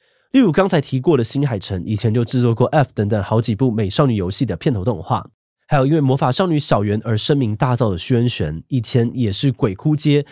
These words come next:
沙耶之歌等等异色美少女游戏的脚本作家。那顺着这个脉络看下来哦，美少女游戏至今依然对A C G界有很大的影响。哎，不过话说回来，虽然美少女游戏是不少人难忘的青春记忆，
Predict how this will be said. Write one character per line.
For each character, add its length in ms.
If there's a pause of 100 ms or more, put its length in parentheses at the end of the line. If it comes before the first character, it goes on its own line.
(100)
沙 220
耶 160
之 160
歌 180
等 160
等 180
异 140
色 240
美 140
少 160
女 100
游 140
戏 140
的 100
脚 140
本 120
作 160
家。 300 (640)
那 80
顺 180
着 100
这 100
个 80
脉 160
络 120
看 160
下 180
来 140
哦， 100
美 120
少 160
女 80
游 140
戏 180
至 120
今 220
依 160
然 240
对 200
A 120
C 200
G 140
界 220
有 160
很 220
大 140
的 60
影 160
响。 260 (500)
哎， 140 (260)
不 80
过 100
话 140
说 100
回 120
来， 180 (240)
虽 140
然 40
美 120
少 120
女 100
游 140
戏 140
是 140
不 180
少 180
人 160
难 160
忘 160
的 80
青 160
春 160
记 160
忆， 240